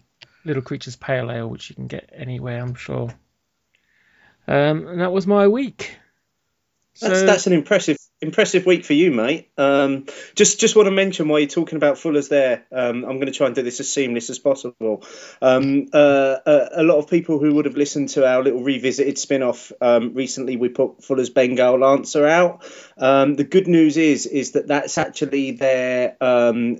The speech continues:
Speaker 2: cask seasonal for December and January. So if you wanna try and get yourself a pint of Fuller's Bengal Lancer on cask, your time is coming for, for that. So we were raving about it on the Revisited show about how great it would taste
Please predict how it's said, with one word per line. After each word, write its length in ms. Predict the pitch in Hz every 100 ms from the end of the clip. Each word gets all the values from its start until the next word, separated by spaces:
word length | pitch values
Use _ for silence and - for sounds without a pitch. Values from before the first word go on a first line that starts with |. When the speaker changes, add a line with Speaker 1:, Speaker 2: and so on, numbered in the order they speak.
| -
Speaker 2:
cask 600 | - 156 143 139 - -
seasonal 920 | - - 165 170 143 127 120 110 113 - - _
for 500 | - 151 135 131 123
December 640 | - - - 143 139 131
and 180 | 127 123
January. 680 | 139 131 127 120 110 104 92
So 400 | - 127 120 120
if 240 | 117 127
you 80 | 143
wanna 180 | 143 156
try 220 | 147 156
and 80 | 151
get 100 | 147
yourself 300 | 143 147 -
a 40 |
pint 420 | 127 - 143 131 -
of 240 | 123 117
Fuller's 760 | - - - - - 156 143 139
Bengal 500 | 139 131 131 127 131
Lancer 520 | 135 131 - 131 120
on 160 | 120
cask, 640 | 117 147 113 127 147 - - - - _
your 180 | 127 127
time 420 | - 151 135 131
is 160 | 123 -
coming 520 | - 131 113 104 98 _
for, 320 | - 120 110
for 160 | - 120
that. 360 | 110 107 -
So 360 | - 123 113 113
we 240 | 113 135
were 120 | 139 139
raving 420 | 135 131 123 120
about 360 | - 117 113
it 60 | 117
on 160 | 120 117
the 80 |
Revisited 500 | 113 113 120 127 117
show 200 | - 113
about 300 | 107 110 -
how 160 | 127 117
great 300 | 101 127 123
it 140 | 127
would 160 | 123 120
taste 520 | - 135 139 - -